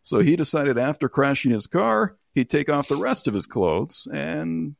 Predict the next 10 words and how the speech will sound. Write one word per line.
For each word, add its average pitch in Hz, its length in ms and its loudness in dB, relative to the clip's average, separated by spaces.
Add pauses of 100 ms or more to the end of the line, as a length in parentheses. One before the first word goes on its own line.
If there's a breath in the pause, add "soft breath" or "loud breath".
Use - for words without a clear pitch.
do 131 160 2
a 127 60 2
cannonball 113 840 0 (280 soft breath)
several 127 680 -2
times 90 500 -4
in 95 200 -6
front 135 220 -2
of 120 60 -4
the 110 100 0
police. 73 580 -6